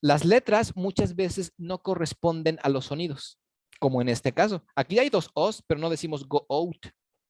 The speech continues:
sino go out. Ujú. Entonces, esa palabra va a sonar así, go out, they go out every night. Aquí también, por ejemplo, aquí tienen una T, ¿ya vieron? Tienen una T que se encuentra en medio de la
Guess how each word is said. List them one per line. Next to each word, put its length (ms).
sino 220
go 180
out. 380
Ujú. 300
Entonces, 560
esa 240
palabra 420
va 80
a 40
sonar 320
así, 220
go 180
out, 260
they 160
go 180
out 160
every 180
night. 320
Aquí 260
también, 640
por 140
ejemplo, 460
aquí 200
tienen 220
una 160
T, 240
¿ya 80
vieron? 320
Tienen 200
una 180
T 360
que 100
se 100
encuentra 480
en 180
medio 480
de 120
la 180